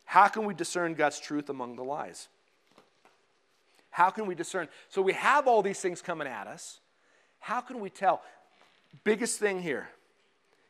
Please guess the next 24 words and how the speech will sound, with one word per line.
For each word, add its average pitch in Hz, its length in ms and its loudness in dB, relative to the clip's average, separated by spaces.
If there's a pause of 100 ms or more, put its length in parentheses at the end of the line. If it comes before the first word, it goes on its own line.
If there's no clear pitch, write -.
Hebrews 185 400 -4
one 185 260 2
two. 131 300 -6 (2250)
Little 202 180 6
context 175 540 0
on 127 160 -6
this. 120 340 -16 (260)
Uh, 151 260 2 (340)
this, 196 280 0 (100)
you 180 80 -4
know, 151 60 4
Paul 196 440 12
is 175 120 2
teaching 190 300 -6
here, 151 340 -4 (440)
uh, 160 280 4
and 165 100 -2
he's 160 160 -6
telling 214 280 2
the 190 80 -4
people, 185 320 -4 (100)
"In 208 280 -2 (260)
past 226 380 2
days, 143 480 0